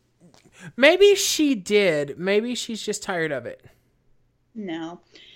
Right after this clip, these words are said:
Speaker 2: He hops the fence and starts poking around. Nicole goes inside and Hunter's like, "I'm gonna kill her online. Brills!" <laughs>
Speaker 1: Oh, so he didn't even need to leave it running. He's just an idiot.
Speaker 2: No.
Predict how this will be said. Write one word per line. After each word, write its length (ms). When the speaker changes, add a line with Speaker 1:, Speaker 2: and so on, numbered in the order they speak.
Speaker 2:
He 180
hops 340
the 120
fence 340
and 140
starts 260
poking 400
around. 480
Nicole 460
goes 240
inside 460
and 100
Hunter's 300
like, 320
"I'm 200
gonna 180
kill 180
her 100
online. 580
Brills!" 640
<laughs> 1120
Speaker 1:
Oh, 260
so 240
he 140
didn't 260
even 260
need 200
to 100
leave 180
it 60
running. 540
He's 200
just 200
an 80
idiot. 360
Speaker 2:
No. 300